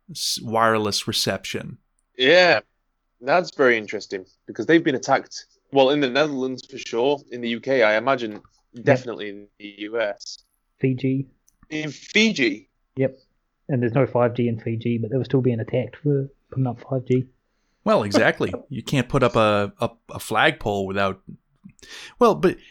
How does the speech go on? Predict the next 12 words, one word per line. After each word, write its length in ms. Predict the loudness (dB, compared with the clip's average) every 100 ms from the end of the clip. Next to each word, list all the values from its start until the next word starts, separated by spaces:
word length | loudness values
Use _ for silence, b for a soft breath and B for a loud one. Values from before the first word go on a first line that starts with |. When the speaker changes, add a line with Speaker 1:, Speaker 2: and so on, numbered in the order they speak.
| b
Speaker 1:
and 140 | 2
I 80 | 4
would 120 | 2
say 180 | 4 4
that's 220 | 4 2
because 600 | -2 -4 2 2 4 2 0
the 100 | -10
people 360 | -6 -2 -2 0
who 160 | 2
are 120 | 2
afraid 680 | 2 -2 0 4 4 2 0
of 680 | -2 0 0 0 -2 -6